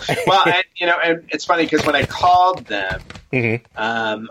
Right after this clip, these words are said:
Speaker 2: I already had it in my brain. I was, like, trying to think. I'm like, "Okay." I was like, "I have no idea what they have in stock. And I don't know." And,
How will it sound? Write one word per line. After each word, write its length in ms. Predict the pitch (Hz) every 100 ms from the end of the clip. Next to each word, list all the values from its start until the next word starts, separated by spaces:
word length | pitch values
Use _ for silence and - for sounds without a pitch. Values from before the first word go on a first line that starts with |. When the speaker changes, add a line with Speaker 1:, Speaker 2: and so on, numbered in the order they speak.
| -
Speaker 2:
I 160 | 143
already 240 | 180 190 185
had 220 | 165 165
it 60 | 160
in 80 |
my 100 | 143
brain. 240 | 131 156 147
I 60 |
was, 140 | 127 123
like, 140 | 131
trying 220 | - 147
to 80 | 135
think. 240 | 135 139 123
I'm 100 | 117
like, 180 | 113
"Okay." 320 | 123 123 120 107
I 60 |
was 120 | 104 113
like, 120 | - _ _ _ _
"I 80 | -
have 160 | 127 139
no 320 | 143 165 170
idea 300 | 160 143 156
what 200 | 131 135
they 120 | 131
have 200 | 120 120
in 120 | 113
stock. 640 | - - 131 170 170 185 - _ - - _ _ -
And 200 | 123 123
I 80 | 127
don't 160 | 127
know." 240 | 139 147 143
And, 240 | 139 127